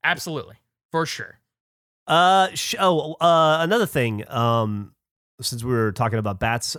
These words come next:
Speaker 2: uh, Billy Ripken, uh, th-,
Speaker 1: Yes.
Speaker 2: kind of the namesake of this podcast. If you don't know, uh, we got, we got the name 'cause he, uh, the idea for the name of the podcast came from Billy Ripken wrote F-, face on a baseball bat,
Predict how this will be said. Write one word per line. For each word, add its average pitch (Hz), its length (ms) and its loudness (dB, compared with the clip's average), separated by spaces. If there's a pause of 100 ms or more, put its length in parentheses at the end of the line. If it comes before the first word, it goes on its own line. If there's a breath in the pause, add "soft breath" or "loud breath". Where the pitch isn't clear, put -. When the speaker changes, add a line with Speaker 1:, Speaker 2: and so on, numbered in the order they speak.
Speaker 2:
uh, 117 720 -2 (640)
Billy 202 260 2
Ripken, 117 500 -2 (280)
uh, 107 320 -2
th-, 117 180 -12
Speaker 1:
Yes. 139 460 -4
Speaker 2:
kind 139 140 -2
of 139 60 -4
the 127 80 -4
namesake 139 500 0
of 131 80 0
this 120 100 -2
podcast. 117 640 -2
If 101 100 -8
you 110 60 -4
don't 104 140 -4
know, 107 400 -4 (320 soft breath)
uh, 101 280 0
we 107 60 -4
got, 113 220 -2 (120)
we 123 160 -16
got 113 140 -2
the 110 80 -4
name 107 220 0
'cause 104 140 -4
he, 98 260 -6 (200)
uh, 123 140 -2
the 160 140 2
idea 160 320 2
for 151 120 -2
the 135 60 0
name 123 160 0
of 113 80 -2
the 110 80 -2
podcast 107 240 -4
came 104 140 -4
from 101 160 -4
Billy 104 160 -2
Ripken 92 360 -6 (360 soft breath)
wrote 113 180 -2
F-, - 80 -20 (200)
face 98 220 -4
on 95 120 -6
a 90 40 -8
baseball 104 640 -6 (380)
bat, 104 460 -6